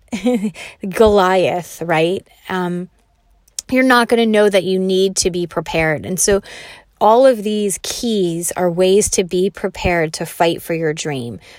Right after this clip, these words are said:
to have this offensive versus defensive, um, position when you are going to walk out your dream. Because remember what I said earlier, once you say yes, you know,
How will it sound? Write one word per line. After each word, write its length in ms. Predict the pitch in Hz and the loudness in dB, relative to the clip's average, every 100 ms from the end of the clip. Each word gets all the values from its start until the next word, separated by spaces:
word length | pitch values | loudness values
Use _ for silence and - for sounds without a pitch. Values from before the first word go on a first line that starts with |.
| _ | _
to 160 | - 214 | 0 2
have 340 | 208 226 240 | 4 4 4
this 420 | 208 175 170 - - - | 2 0 0 -8 -10 -4
offensive 1300 | 180 170 - 214 208 208 - 175 147 151 156 - - _ _ _ | -2 -2 -2 0 0 2 2 2 2 -2 -8 -16 -20 _ _ _
versus 520 | 190 185 190 - 180 175 | -2 2 4 2 0 -2
defensive, 1160 | 214 208 202 - 151 147 - 143 139 156 - _ _ _ _ _ - | -2 -2 -2 -4 -4 -4 -2 -2 -2 -6 -14 _ _ _ _ _ -10
um, 300 | 185 175 170 | -4 -4 -4
position 880 | 160 196 175 196 - 175 165 160 156 _ _ - | -2 -2 0 0 0 -4 -4 -6 -8 _ _ -12
when 460 | 175 202 202 202 | -2 0 2 0
you 300 | 208 185 190 | -2 -2 -2
are 140 | 180 180 | 0 -2
going 420 | 165 185 180 180 | -2 -2 -2 -4
to 140 | - | -4
walk 300 | 165 165 165 | -2 -2 0
out 140 | 160 156 | -2 -2
your 120 | 170 | -4
dream. 280 | 165 185 156 | -4 -4 -4
Because 260 | 165 175 | -6 -4
remember 380 | 175 180 185 202 | -4 -2 -2 -2
what 160 | 202 202 | 0 2
I 80 | 202 | 2
said 220 | - 208 | 0 2
earlier, 500 | 226 226 185 160 165 - - - | 2 2 2 -2 -6 -12 -16 0
once 320 | 214 254 - | 2 2 0
you 100 | 254 | -2
say 280 | 233 - 240 | 0 2 4
yes, 920 | 233 233 220 123 165 - - - - - _ _ _ _ _ - | 4 4 4 2 -2 -8 -8 -8 -10 -12 _ _ _ _ _ -4
you 120 | 190 | -2
know, 300 | 180 175 | 0 0